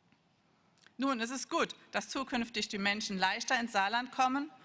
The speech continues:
und sich hier kostengünstiger mit dem Ö P N V bewegen können. Es gibt wirklich zahlreiche Gründe, warum es sich lohnt, ins Saarland zu kommen, das Saarland zu besuchen, zu entdecken und zu bleiben.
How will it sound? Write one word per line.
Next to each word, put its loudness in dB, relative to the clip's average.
und 0
sich -2
hier 2
kostengünstiger 0
mit -4
dem -2
Ö -2
P -4
N 0
V 4
bewegen -2
können. -10
Es -12
gibt -2
wirklich -2
zahlreiche 0
Gründe, 0
warum 2
es -6
sich -4
lohnt, -4
ins -4
Saarland 0
zu -8
kommen, 0
das -2
Saarland 2
zu -4
besuchen, -2
zu -4
entdecken 0
und -4
zu -4
bleiben. 0